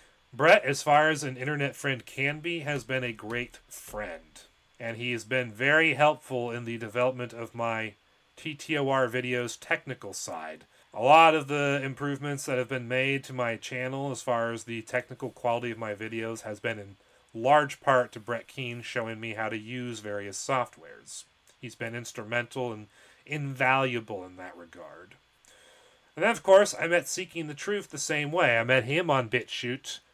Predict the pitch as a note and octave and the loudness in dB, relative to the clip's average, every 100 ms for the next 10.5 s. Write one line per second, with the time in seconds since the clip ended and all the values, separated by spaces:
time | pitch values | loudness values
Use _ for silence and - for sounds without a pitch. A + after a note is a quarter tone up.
0 | _ - D3 C3 C#3 D#3 C#3 C3+ C3+ B2 | _ 4 4 4 2 2 2 0 -4 0
1 | C#3 C3 B2 C3 A2 G#2+ A#2+ A#2+ B2 B2+ | 0 2 0 -2 -2 -4 -2 2 2 2
2 | A#2+ A#2+ A2+ G#2+ - B2+ B2+ - B2 A2 | 4 2 2 -6 -2 2 2 2 -6 -8
3 | - C#3+ C#3+ F#2 F2 F2+ F#2 A2+ - _ | -6 -6 -6 -12 -14 -14 -16 -16 -20 _
4 | - - - - - _ _ - C#3+ B2+ | -20 -20 -20 -20 -20 _ _ -2 2 4
5 | B2 B2 A#2+ A#2+ A#2 A#2 - A#2 A#2+ B2 | 4 2 -2 -8 -10 -14 -14 -10 -6 -6
6 | - D3 B2+ A#2+ - C3 A#2+ C3+ B2+ B2 | -4 2 2 2 2 2 2 -2 0 0
7 | - A#2+ - B2 A#2 - B2 B2 B2+ D3+ | -2 -8 -6 -6 -6 -4 0 2 2 0
8 | A#2+ A2+ A#2 A#2 A#2+ A#2 A#2 - A#2+ A#2+ | -4 -4 -6 -6 -4 -2 -2 -2 -2 -2
9 | A2+ A#2 A#2 A2+ A2 A#2+ A#2+ - B2 A#2 | -4 -8 -8 -8 0 2 2 -2 -10 -8
10 | C3 A#2 A2+ A#2 C#3+ | -10 -8 -8 -8 -8